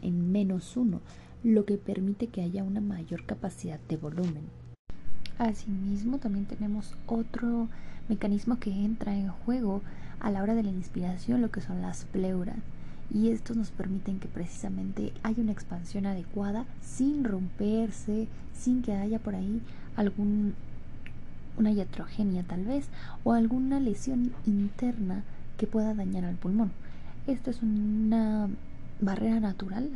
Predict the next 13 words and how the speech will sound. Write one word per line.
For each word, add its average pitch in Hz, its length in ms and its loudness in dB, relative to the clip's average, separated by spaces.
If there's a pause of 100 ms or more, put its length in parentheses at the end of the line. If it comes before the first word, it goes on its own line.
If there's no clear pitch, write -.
(100)
de 196 100 2
los 214 200 0
pulmones 220 540 0
que 233 100 -2
nos 202 180 0
permite 190 560 -2
que 175 140 -4
el 196 180 0
líquido 185 580 2
intrapleural, 196 880 0 (500)
eh, 202 220 4
se 208 120 0
movilice, 202 720 0